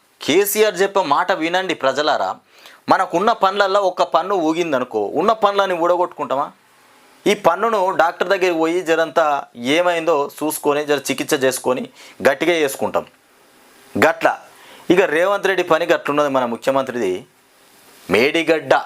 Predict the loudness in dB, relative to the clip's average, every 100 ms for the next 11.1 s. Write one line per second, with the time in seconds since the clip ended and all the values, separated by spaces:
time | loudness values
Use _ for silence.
0 | -4 0 2 2 0 2 0 0 0 0
1 | 0 -4 -4 0 0 0 -4 -4 0 2
2 | 0 0 0 -2 -4 0 0 2 0 0
3 | 0 0 0 -2 0 0 0 -4 -2 0
4 | 0 0 -4 -4 -2 -4 -2 -2 0 0
5 | 0 -4 -10 -4 -4 -2 0 2 0 0
6 | 0 0 0 0 -2 -4 -2 0 0 0
7 | 0 0 0 -4 -8 -12 _ _ _ _
8 | _ _ _ _ -20 -20 _ -20 -20 -20
9 | -20 -20 -20 -20 -20 -2 0 2 0 0
10 | 0 0 2 2 2 0 0 0 0 -4